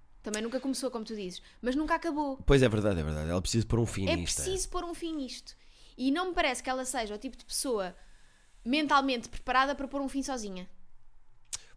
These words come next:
Speaker 2: Pois, percebo. Percebo perfeitamente. Sendo que o outro também ia se afastando. Será que o outro também está assim tão interessado?
Speaker 1: Mas a cena não é estar interessado em estarem juntos outra vez.
Speaker 2: Em co-, em
Speaker 1: É,
Speaker 2: falar,
Speaker 1: é
Speaker 2: em
Speaker 1: fechar.
Speaker 2: conversar.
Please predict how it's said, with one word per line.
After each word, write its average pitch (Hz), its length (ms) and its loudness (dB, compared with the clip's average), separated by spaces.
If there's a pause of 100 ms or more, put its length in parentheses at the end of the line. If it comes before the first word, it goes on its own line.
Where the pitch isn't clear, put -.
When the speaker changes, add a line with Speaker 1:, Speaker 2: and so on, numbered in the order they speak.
Speaker 2:
Pois, 98 200 0
percebo. - 320 -4 (1400)
Percebo - 280 8
perfeitamente. 98 380 4 (300)
Sendo - 220 -2
que - 60 0
o 123 40 8
outro 139 140 6
também 131 380 2
ia 135 80 6
se 123 100 2
afastando. 104 640 -4
Será 101 220 -4
que - 60 -12
o - 40 -8
outro 104 120 -6
também 95 160 -6
está 87 160 -4
assim 85 160 -6
tão 87 120 -10
interessado? 78 500 -10 (540)
Speaker 1:
Mas 403 240 -8
a 392 60 2
cena 415 220 -2
não 403 160 -4
é 403 60 -2
estar 392 160 0
interessado 381 360 -2
em 381 40 -6
estarem 392 260 0
juntos 370 240 -6
outra 381 160 -6
vez. 349 560 -8 (760)
Speaker 2:
Em 127 140 4
co-, 117 160 4
em 113 60 6
Speaker 1:
É, 110 40 6
Speaker 2:
falar, - 340 8
Speaker 1:
é - 40 4
Speaker 2:
em 294 60 4
Speaker 1:
fechar. - 40 -2
Speaker 2:
conversar. 156 480 2